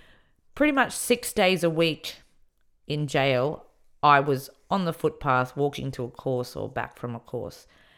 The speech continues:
as part of being allowed to keep her there, which meant she had to be in the pram.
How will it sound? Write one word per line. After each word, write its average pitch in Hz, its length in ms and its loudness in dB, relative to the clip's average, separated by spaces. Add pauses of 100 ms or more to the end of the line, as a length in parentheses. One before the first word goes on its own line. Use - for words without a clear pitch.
(400)
as 127 180 -6
part 120 300 -4
of 120 300 -10 (400)
being 117 240 -8
allowed 117 240 -8
to - 60 -14
keep 135 280 -8
her 120 100 -6
there, 107 260 -8 (1080)
which - 320 -4
meant 196 380 -8 (560)
she 208 280 0
had 156 240 0
to - 80 -4
be 143 220 0
in 127 100 -4
the 120 60 -6
pram. 131 560 -4